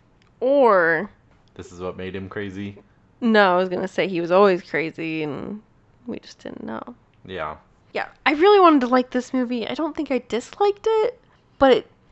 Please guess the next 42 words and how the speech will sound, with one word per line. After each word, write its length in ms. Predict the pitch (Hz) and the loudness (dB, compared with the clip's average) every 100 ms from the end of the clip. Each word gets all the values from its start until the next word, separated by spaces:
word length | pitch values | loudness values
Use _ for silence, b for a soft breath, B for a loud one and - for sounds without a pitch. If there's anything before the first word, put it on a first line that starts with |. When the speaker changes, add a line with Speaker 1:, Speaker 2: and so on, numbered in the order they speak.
| _ - | _ -14
Speaker 1:
<sighs> 100 | B B B B B - | B B B B B -6
just 180 | 269 - | -4 0
thinking 320 | 262 247 285 | 0 2 2
about 180 | 277 269 | 6 6
it 100 | 247 | 4
makes 240 | 220 - 226 | 0 -4 -8
me 100 | 202 | -4
feel 240 | 208 202 | -2 0
really 220 | 196 196 | -2 -4
gross. 600 | 185 190 214 262 - - - - | -4 -2 -2 -4 -10 -14 -10 -4
Speaker 2:
What 200 | 156 - | -2 -2
part? 380 | - 131 104 | 2 2 2
Is 160 | 107 110 | -4 -6
it 180 | 113 107 | -6 -6
the 440 | 113 107 107 107 | -4 -2 0 -2
Speaker 1:
I 60 | - | -4
don't, 280 | - 330 - | -14 -12 -6
the 80 | 277 | -2
puppets. 720 | 302 302 226 - - - - _ _ b b - | 2 4 4 2 -8 -20 -20 _ _ b b -4
Speaker 2:
Oh, 180 | - | -2
the 100 | 98 | -2
puppets? 460 | - - 110 - - | -4 -4 -4 -6 0
Speaker 1:
Puppets 360 | 320 359 403 359 | 2 4 4 4
are 120 | 320 | 4
up 140 | 311 | 4
there 140 | 320 269 | 2 2
with 140 | 240 | 0
clowns 420 | - 208 208 226 | 2 4 4 0
for 160 | - 190 | -4 -6
me. 320 | 175 120 196 _ - | -6 -8 -10 _ -10
Speaker 2:
Oh, 280 | 110 107 101 | -6 -6 -6
okay. 320 | 95 80 85 | -8 -10 -6
Speaker 1:
I 80 | 240 | -4
think 240 | - 320 320 | 0 0 2
it 80 | |
might 180 | 269 254 | 4 4
be 100 | 254 | 4
the 100 | 262 | 2
puppets, 580 | - 190 - 196 196 - | 4 2 4 2 2 0
but 160 | 190 180 | 4 4
also, 400 | 175 - 175 175 | 4 2 2 2
like, 440 | 170 165 - | 2 0 -4